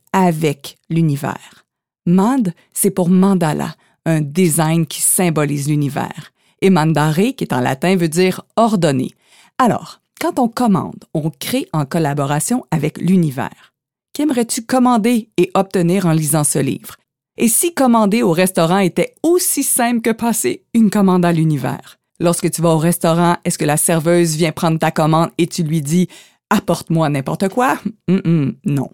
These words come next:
Tu es clair sur ce que tu veux. Tu précises peut-être la cuisson de ton steak et ce que tu mets dans ton café. Demande, reçois. Questionne, reçois. Commande, reçois. Le principe est le même.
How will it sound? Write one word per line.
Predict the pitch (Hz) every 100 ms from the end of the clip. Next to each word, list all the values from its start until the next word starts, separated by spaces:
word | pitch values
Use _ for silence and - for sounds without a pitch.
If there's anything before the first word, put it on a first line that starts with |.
| _ _ _ _ _
Tu | - 151
es |
clair | 139 160 143 143
sur | -
ce | -
que | 143
tu | - 143
veux. | 131 - - _ _ -
Tu | 185
précises | - 180 - 175 165 - -
peut-être | 160 - 143 139 -
la | 147
cuisson | - - 190 180 196 202
de |
ton | 196 175 165
steak | - 190 196 196 - _
et | 190 185
ce | 185
que |
tu | 175 -
mets | 165
dans | 151 143
ton | 135
café. | - - - - _ _ _ _ _ _ -
Demande, | 156 175 147 139 180 175 - _ _ _
reçois. | 151 165 - 151 135 - _ _ _ _
Questionne, | 170 170 - - 147 175 175 - _ -
reçois. | 160 165 - - 151 - _ _ _
Commande, | - 185 151 151 170 180 - _
reçois. | 160 180 170 175 - - _ _ _ _ _
Le | 165 160
principe | - 147 - 165 160
est |
le | 147
même. | 147 135 120